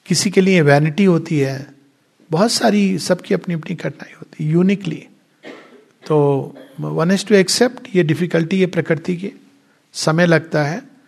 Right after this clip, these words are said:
परंतु अगर दिशा सही है तो उसमें हमको चलते जाना चाहिए। Guilt is not the way, ये तो निश्चित है। माता जी को offer करके conscious होना है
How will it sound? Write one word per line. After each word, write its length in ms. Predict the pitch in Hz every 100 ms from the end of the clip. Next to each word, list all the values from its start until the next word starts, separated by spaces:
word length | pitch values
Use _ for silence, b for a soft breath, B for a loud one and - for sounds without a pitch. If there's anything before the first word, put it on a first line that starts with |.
| b b b -
परंतु 280 | 139 147 160
अगर 320 | 151 156 147
दिशा 460 | 143 127 135 160 160
सही 360 | 151 151 151
है 120 | 208 208
तो 120 | -
उसमें 260 | 143 - 147
हमको 380 | 135 135 208 -
चलते 320 | - 120 - 139
जाना 280 | 127 -
चाहिए। 300 | 131 - - _ B B B -
Guilt 340 | 151 220 214 214
is 200 | 151 139
not 120 | 120
the 140 | - 120
way, 100 | -
ये 240 | 143 143 135
तो 240 | 135 -
निश्चित 600 | 127 _ - 127 - -
है। 80 | - _ b b b b - 165
माता 340 | 147 135 143
जी 120 | 135
को 140 | 139 135
offer 260 | 123 147
करके 360 | - 135 131 214
conscious 580 | - 135 123 - 143 -
होना 180 | 151 147
है 240 | 147 147